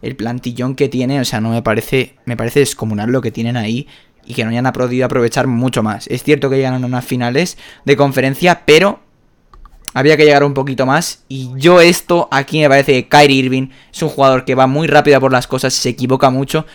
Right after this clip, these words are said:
y en esta decisión más que nunca, porque podría haber sido la estrella de, de Boston,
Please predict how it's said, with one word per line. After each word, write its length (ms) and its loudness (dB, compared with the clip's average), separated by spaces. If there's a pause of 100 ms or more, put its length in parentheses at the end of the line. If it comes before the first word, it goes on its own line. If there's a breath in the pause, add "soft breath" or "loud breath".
(220 loud breath)
y 140 -2
en 100 2
esta 200 4
decisión 420 2
más 220 0
que 100 0
nunca, 260 0
porque 220 -4
podría 280 -2
haber 140 0
sido 160 -2
la 100 -4
estrella 280 2
de, 300 2
de 500 -2
Boston, 460 -4